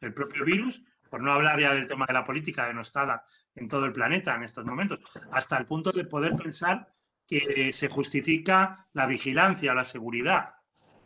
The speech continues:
Adela Cortina antes la mencionaba, ¿cómo, qué debate es este entre libertad y seguridad? La libertad no se cambia por nada. Esté basada en la responsabilidad, esté basada en la salud, pero no se cambia por nada. No es seguridad o libertad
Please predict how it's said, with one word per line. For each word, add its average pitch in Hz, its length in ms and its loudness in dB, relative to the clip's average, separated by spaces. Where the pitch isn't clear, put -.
Adela 143 300 4
Cortina 156 380 2
antes 151 180 2
la 143 80 2
mencionaba, 139 400 -2
¿cómo, 156 160 -6
qué 196 100 0
debate 180 360 4
es 127 80 -6
este 139 240 -8
entre 131 340 -6
libertad 143 400 -2
y 143 60 0
seguridad? 123 580 -6
La 131 360 -2
libertad 139 360 4
no 214 80 4
se 208 140 2
cambia 196 280 2
por 170 180 -2
nada. 160 480 -2
Esté 156 680 -4
basada 165 260 2
en 202 60 0
la 214 40 0
responsabilidad, 127 600 0
esté - 200 -8
basada 147 340 2
en 202 80 4
la 151 80 2
salud, 151 600 -2
pero - 140 -8
no 123 60 -8
se 139 100 -10
cambia 214 220 2
por 147 180 -6
nada. 151 320 2
No 175 220 0
es 196 160 4
seguridad 131 480 0
o - 20 2
libertad 120 480 -6